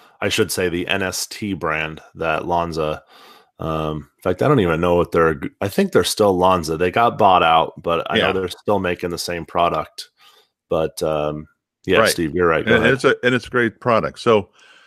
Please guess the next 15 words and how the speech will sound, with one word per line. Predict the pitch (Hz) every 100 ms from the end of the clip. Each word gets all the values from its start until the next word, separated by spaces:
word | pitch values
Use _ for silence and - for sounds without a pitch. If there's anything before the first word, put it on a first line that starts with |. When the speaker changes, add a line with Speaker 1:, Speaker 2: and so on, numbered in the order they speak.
| _ _ _ _
Speaker 2:
just, | 160 180 - 147
uh, | 120 95
switching | 90 - 143 151 101
from | 87 90 80
Cal, | 113 107 113 - _ _ 101
from, | - 101 82
uh, | 87 78 -
trichlor | - 135 147 107 90
tabs | 104 90 82 78
to | 90
Cal | - 98 92
Hypo | 92 92 - 76
tabs | - 73 69 64 - -
is | 80 73
no | 85 90 90